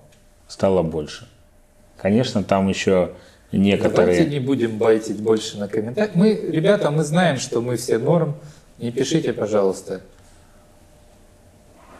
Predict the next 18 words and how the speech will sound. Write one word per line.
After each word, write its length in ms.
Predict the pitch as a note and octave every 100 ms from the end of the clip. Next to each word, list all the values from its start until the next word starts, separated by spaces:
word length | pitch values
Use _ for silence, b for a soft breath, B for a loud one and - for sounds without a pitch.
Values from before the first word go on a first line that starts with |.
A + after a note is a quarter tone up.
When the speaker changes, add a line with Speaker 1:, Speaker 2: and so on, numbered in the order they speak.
| - -
Speaker 1:
Жене 540 | - G2+ G#2+ F#3+ F#3
можете 440 | A2+ C#3 A#2+ A2
не 120 | G2 F#2
писать. 420 | F#2+ - F#2 A2+
Speaker 2:
Ладно, 400 | C#3 A2 G#2+ G#2 - - - - - -
не 200 | C3+ E3
пишите, 440 | F#3+ - - A#2 A2
Женя 360 | C3+ C3+ A2+
норм, 360 | A2 D3 G#3 F#3+ -
пожалуйста, 640 | A#2 A#2 C3 G#2+ G2+ -
не 160 | A2+ C3
пишите. 340 | D3+ C#3+ G2
Speaker 1:
Не 80 | G2+
пишите. 680 | G2 G#2 - F2+ E2 - E2 - - _ - -
Пишите 360 | - D#3 D#3
только 260 | A#2+ G#2 G2+
про 140 | G2+ F#2
Кирилла. 480 | - E2+ D#2 D2+